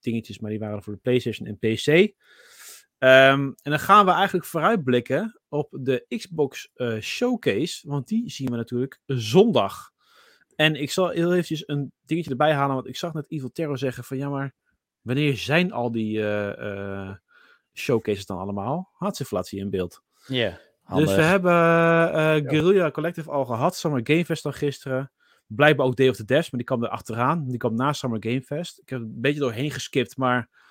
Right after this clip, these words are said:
Speaker 1: op zich wel leuke kleine indies, maar ook weer iets te veel niche indies of zo. <laughs> Eh, die Wolf Digital zat er aan bij, volgens mij. Ehm,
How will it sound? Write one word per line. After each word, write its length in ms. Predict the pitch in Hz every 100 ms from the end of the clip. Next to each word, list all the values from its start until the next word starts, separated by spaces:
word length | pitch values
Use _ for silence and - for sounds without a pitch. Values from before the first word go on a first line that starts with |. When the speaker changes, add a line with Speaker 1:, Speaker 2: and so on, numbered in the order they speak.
| - - _ _ -
Speaker 1:
op 120 | -
zich 200 | 165 131
wel 180 | 139 139
leuke 220 | 143 139
kleine 280 | 151 135 131
indies, 340 | 151 131 117
maar 140 | 131 127
ook 120 | 127
weer 300 | 127 123 -
iets 280 | - 143 - _ _ -
te 120 | 131
veel 180 | 120 117
niche 320 | 120 151 -
indies 300 | 151 156 160
of 80 | -
zo. 120 | 160 -
<laughs> 300 | 233 - - _ - - - - - - _
Eh, 140 | 139
die 100 | 135
Wolf 160 | 151 131
Digital 920 | 143 147 - 156 151 147 143 147 143
zat 140 | 135 -
er 60 |
aan 400 | 123 127 127 113 -
bij, 580 | 113 113 131 139 139
volgens 320 | 135 123 117 -
mij. 480 | 117 117 113 120 -
Ehm, 520 | - 110 110 110 107